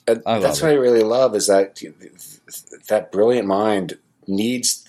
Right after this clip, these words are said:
Speaker 1: like you're saying, it needs the challenge. And I think,
Speaker 2: Yeah.
Speaker 1: uh, and I, I, it's not fair 'cause I haven't really listened to a lot of his recent solo records. I know I have some of it. I know some of it is really cool. If he's got some weird and slightly, you know, off the beaten track
Speaker 2: The
Speaker 1: kinda stuff
Speaker 2: Fireman
Speaker 1: on there.
Speaker 2: stuff?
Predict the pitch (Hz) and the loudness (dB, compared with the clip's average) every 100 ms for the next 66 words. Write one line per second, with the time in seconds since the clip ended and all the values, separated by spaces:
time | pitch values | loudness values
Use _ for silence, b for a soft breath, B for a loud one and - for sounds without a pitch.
0 | - - - 113 - 156 123 92 101 113 | -10 -4 -4 -4 -4 -2 -2 -2 -2 -2
1 | - 95 - 123 113 73 71 85 85 85 | -6 -6 -4 -4 -2 -4 -6 -6 -6 -4
2 | 101 - - - - - _ _ - - | -4 -4 -8 -20 -20 -20 _ _ -18 -18
3 | - 110 117 135 127 139 - - 156 151 | -16 -12 -6 -4 -2 -4 -6 -10 -8 -6
4 | - 131 127 117 113 127 107 98 92 101 | 0 0 0 -4 -4 -4 -2 -4 -4 -4
5 | 98 95 92 90 87 - 95 87 90 - | -2 0 0 -2 -4 -8 -10 -10 -10 -8
6 | 95 98 98 101 98 - b b b 104 | -6 -6 -6 -8 -14 -18 b b b -4
7 | 120 113 120 104 - 135 101 90 90 107 | -2 -2 -4 -6 -8 -6 -6 -4 -4 -4
8 | - 143 117 90 90 - - 95 80 - | -4 -2 -2 -2 -4 -8 -10 -10 -8 -8
9 | 90 76 80 - 90 - 92 92 - 80 | -8 -8 -12 -12 -12 -6 -4 -2 -4 -6
10 | 80 80 80 - 82 78 _ b b - | -6 -6 -6 -10 -16 -18 _ b b -4
11 | 110 95 87 - - 101 82 85 - 82 | -2 -2 -6 -10 -10 -6 -4 -6 -6 -8
12 | 87 80 78 - 85 147 143 - 147 156 | -8 -6 -6 -2 0 0 -2 -4 -2 -2
13 | 175 180 180 190 170 151 175 196 185 - | -2 -2 -2 -2 -4 -2 2 2 0 -10
14 | - | -20